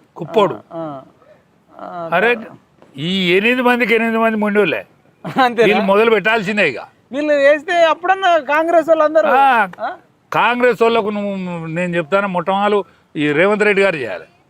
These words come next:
Speaker 2: ఆ.
Speaker 1: రేవంత్ రెడ్డి గారు చేసి
Speaker 2: పోటాపోటీ.
Speaker 1: పోటాపోటీ రే-, అంటే ఇప్పుడు రాజగోపాల్ అన్న తోటి వీళ్ళు పోటీ పెట్టుకున్నట్టు అయిద్దో ఏమో. మళ్ళీ
Speaker 2: పెట్టుకుని
Speaker 1: చిక్కులు
Speaker 2: ఆయన కూడా హ్యాపీగానే ఫీల్ అవుతాడు కదా.
Speaker 1: ఆ,
Speaker 2: ఆ?
Speaker 1: నేనేమంటానంటే ఇప్పుడు ఈ ముఖ్యమంత్రి గారు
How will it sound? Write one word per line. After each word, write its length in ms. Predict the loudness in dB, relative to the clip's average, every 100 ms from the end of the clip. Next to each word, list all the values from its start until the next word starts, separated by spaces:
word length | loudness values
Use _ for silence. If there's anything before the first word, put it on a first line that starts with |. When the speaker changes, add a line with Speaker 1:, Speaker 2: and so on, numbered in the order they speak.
| _
Speaker 2:
ఆ. 260 | -10 -8 -8 -12 _ _
Speaker 1:
రేవంత్ 380 | -2 2 2 2
రెడ్డి 200 | 0 2
గారు 160 | 2 2
చేసి 480 | 0 0 0 -2 0
Speaker 2:
పోటాపోటీ. 600 | 0 0 0 -2 -2 -8 _ 0
Speaker 1:
పోటాపోటీ 540 | 2 2 0 0 0
రే-, 200 | -2 -4 -6 _
అంటే 160 | -4 -4 -6 _ _ _ _
ఇప్పుడు 420 | -8 0 4 4
రాజగోపాల్ 600 | 4 2 2 0 2 0
అన్న 400 | 0 0 0 -2 -4
తోటి 360 | -6 -4 -4
వీళ్ళు 220 | -6 -10 -12
పోటీ 260 | -12 -8
పెట్టుకున్నట్టు 440 | -8 -10 -12 -8 -6
అయిద్దో 260 | -6 -4
ఏమో. 160 | -4 -4
మళ్ళీ 480 | -10 _ _ -4 -2
Speaker 2:
పెట్టుకుని 220 | 0 0
Speaker 1:
చిక్కులు 180 | 2 2
Speaker 2:
ఆయన 80 |
కూడా 140 | 0 0
హ్యాపీగానే 360 | 0 0 -2
ఫీల్ 160 | -2 0
అవుతాడు 240 | 0 0
కదా. 160 | -4 -2
Speaker 1:
ఆ, 240 | 2 2 0 -8 _ -14
Speaker 2:
ఆ? 120 | -14
Speaker 1:
నేనేమంటానంటే 1040 | -6 -2 0 2 2 2 0 0 0 0 -2
ఇప్పుడు 240 | -2 -2
ఈ 180 | 0 -2
ముఖ్యమంత్రి 560 | -4 -4 -2 -2 -2 0
గారు 300 | 0 0